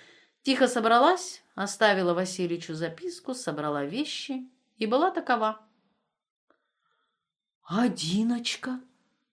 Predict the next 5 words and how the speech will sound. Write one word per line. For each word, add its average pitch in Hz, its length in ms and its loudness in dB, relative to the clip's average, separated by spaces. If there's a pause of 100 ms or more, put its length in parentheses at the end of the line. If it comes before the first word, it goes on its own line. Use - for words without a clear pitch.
прошептала 214 640 -4
ошарашенная 208 680 -4
Люба. 190 460 -8 (1300)
«Вот 339 280 2
видишь, 247 760 2